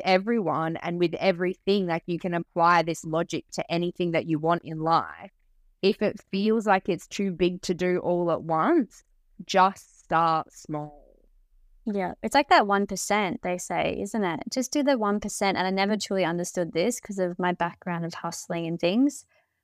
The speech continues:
Speaker 2: Um, but it really truly is. And it's like, if you can't, if you can't be and just allow yourself that time, like, what are you doing on this earth? Like, what are we actually doing? You know, I'm not present. I'm, I, I realize that I, there's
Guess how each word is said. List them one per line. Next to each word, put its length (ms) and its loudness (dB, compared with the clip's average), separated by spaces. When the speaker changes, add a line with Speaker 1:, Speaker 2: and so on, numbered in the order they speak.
Speaker 2:
Um, 480 0
but 160 2
it 120 2
really 300 0
truly 420 -4
is. 560 -6
And 140 4
it's 140 -2
like, 180 0
if 160 -2
you 340 2
can't, 380 0
if 140 -4
you 60 -2
can't 380 0
be 400 2
and 220 -4
just 280 -10
allow 260 0
yourself 380 -2
that 220 -6
time, 460 -2
like, 160 -2
what 140 2
are 80 4
you 100 2
doing 260 2
on 140 -2
this 220 -6
earth? 280 -2
Like, 160 -4
what 140 0
are 80 2
we 140 2
actually 320 0
doing? 540 -4
You 80 0
know, 320 2
I'm 100 2
not 180 2
present. 440 0
I'm, 260 -2
I, 180 0
I 120 -2
realize 460 -2
that 100 -4
I, 200 -2
there's 360 -2